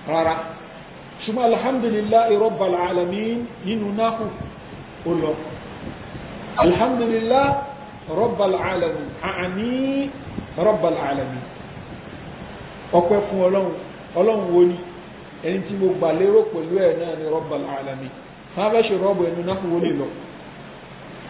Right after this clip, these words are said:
Ṣùgbọ́n ṣé ìwáyà wa tó la lè kà á bẹ̀? Rárá.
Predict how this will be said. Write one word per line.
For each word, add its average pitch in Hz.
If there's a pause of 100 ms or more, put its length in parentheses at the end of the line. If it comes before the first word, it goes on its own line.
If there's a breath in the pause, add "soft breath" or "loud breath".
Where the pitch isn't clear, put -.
(160)
Ṣùgbọ́n 180 (340)
ṣé -
ìwáyà 190
wa 180 (280)
tó 175
la 170
lè 151
kà 151
á 165
bẹ̀? 175 (260)
Rárá. 156